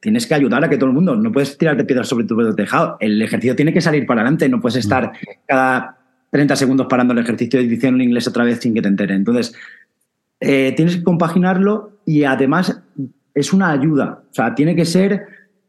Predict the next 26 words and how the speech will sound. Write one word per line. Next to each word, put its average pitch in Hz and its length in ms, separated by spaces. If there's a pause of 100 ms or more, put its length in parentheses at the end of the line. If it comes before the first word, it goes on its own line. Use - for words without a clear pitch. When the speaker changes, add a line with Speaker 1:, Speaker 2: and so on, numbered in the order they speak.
(360)
Speaker 1:
son, 170 320
es 151 120
vocabulario 165 520
muy 160 120
específico, 104 640
¿eh? - 180
O - 400
sea, 120 240
Speaker 2:
Ujú, 135 180
pero 117 120 (140)
la 123 80
Speaker 1:
es, - 60
Speaker 2:
pregunta 139 280
no 175 80
es 139 80
Speaker 1:
es - 60
Speaker 2:
tanto 127 220
en 104 80
cuanto 101 380
si 101 240
es - 180
útil 90 520 (1000)
hacerlo 101 340
en 95 60
inglés, 95 380
sino 92 360